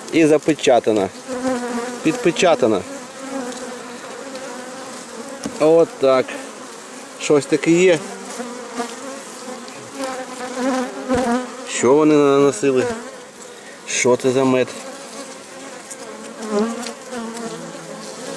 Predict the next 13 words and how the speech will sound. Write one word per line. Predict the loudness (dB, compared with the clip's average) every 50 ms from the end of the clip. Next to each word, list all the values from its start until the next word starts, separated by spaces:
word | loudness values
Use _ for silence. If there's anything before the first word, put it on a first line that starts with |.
| -10 -10 -10 -10 -8 -8 -10 -10 -10 -12 -12 -12 -12 -12 -12 -12 -14 -14 -16 -16 -16 -18 -18 -18 -12 -2 0
Тож, | 2 2 2
панове, | 4 4 6 6 8 8 8 6 6 2 -2 -16 -20 -20 -20 -20 -20 -20 -20 -20 -20 -20 -20 -20 -20 -20 -20 -16 -6 -2
а | -2 0
так | 2 4 2 2 4 4
я | 4 4 4 2 -4 -10 -4 0
приїхав | 4 6 6 6 4 4 4 4
забрати | 4 6 6 4 4 4 4 2 2 0 -6 -20 -20 -20 -18 -14 -4 2
другі | 4 6 8 8 6
корпуси. | 6 4 2 4 2 2 4 4 4 4 4 0 -8 -8 -6 -2 0 2 4
Що | 4 6
робити | 6 6 6 4 4 6
з | 6
медом? | 6 6 6 6 4 2 2